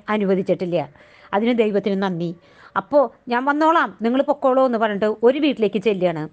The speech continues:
അവളുടെ പേര് സീന എന്നാണ് കേട്ടോ. ആ വീട്ടിൽ കയറി ചെല്ലുമ്പോൾ അമ്മ കാലങ്ങളായിട്ട് മലമൂത്ര വിസർജനമൊക്കെ ചെയ്ത് ഇങ്ങനെ കിടക്കുക. അവൾ മടുത്തിട്ടാണ് വിളിച്ചത്. അപ്പം ഞാൻ അവിടെ ചെന്ന് നിന്ന്, "നിങ്ങൾ മു-, എല്ലാവരും വട്ടം നിൽക്ക്, എല്ലാ മക്കളും മുപ്പത്തിമൂന്ന് വിശ്വാസ പ്രമാണം ചൊല്ല്,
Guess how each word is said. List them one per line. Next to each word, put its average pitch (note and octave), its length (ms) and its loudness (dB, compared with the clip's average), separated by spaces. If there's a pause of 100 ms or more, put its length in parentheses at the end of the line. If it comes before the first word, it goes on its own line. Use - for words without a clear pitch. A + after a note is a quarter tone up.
(560)
അവളുടെ G#3 360 0
പേര് C4 260 4
സീന D4 360 0
എന്നാണ് C#4 260 0
കേട്ടോ. E3 340 -2 (380)
ആ F#3+ 120 2
വീട്ടിൽ A3 300 0
കയറി G#3+ 240 2
ചെല്ലുമ്പോൾ G#3+ 340 0
അമ്മ G3+ 280 0
കാലങ്ങളായിട്ട് A#3 920 0
മലമൂത്ര G3 480 -2
വിസർജനമൊക്കെ G#3 580 -2
ചെയ്ത് G#3 240 -2
ഇങ്ങനെ G3 200 -2
കിടക്കുക. G3 260 -2
അവൾ B3+ 160 -2
മടുത്തിട്ടാണ് C4+ 680 -2
വിളിച്ചത്. F#3 440 -4 (540)
അപ്പം - 180 -6
ഞാൻ G#3+ 260 0
അവിടെ A3+ 180 -2
ചെന്ന് G3+ 360 -2
നിന്ന്, G#3 260 -2 (120)
"നിങ്ങൾ G#3+ 260 -2
മു-, A#3 200 -2
എല്ലാവരും C#4 420 0
വട്ടം C#4 280 -2
നിൽക്ക്, D4+ 340 0 (360)
എല്ലാ A#3 420 0
മക്കളും C#4 360 0
മുപ്പത്തിമൂന്ന് B3+ 520 0
വിശ്വാസ B3+ 460 -2
പ്രമാണം C#4 480 0
ചൊല്ല്, C4 400 2